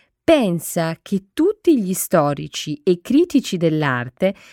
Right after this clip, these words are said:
erano sicuri che dietro a quelle sculture ci fossero le mani di Modigliani. Poi, qualche mese dopo,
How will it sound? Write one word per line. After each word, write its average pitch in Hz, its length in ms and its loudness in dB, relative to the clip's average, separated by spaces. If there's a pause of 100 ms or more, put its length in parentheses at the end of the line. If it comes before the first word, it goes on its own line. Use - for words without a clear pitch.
(200)
erano 208 400 4
sicuri 202 720 -2
che 262 160 0
dietro 262 400 0
a 190 60 0
quelle 220 340 0
sculture 208 720 -2
ci 311 220 0
fossero 233 800 0
le 233 240 2
mani 254 420 2
di 208 160 -2
Modigliani. 196 1040 -2 (560)
Poi, 175 460 2
qualche 196 420 0
mese 185 280 2
dopo, 381 500 0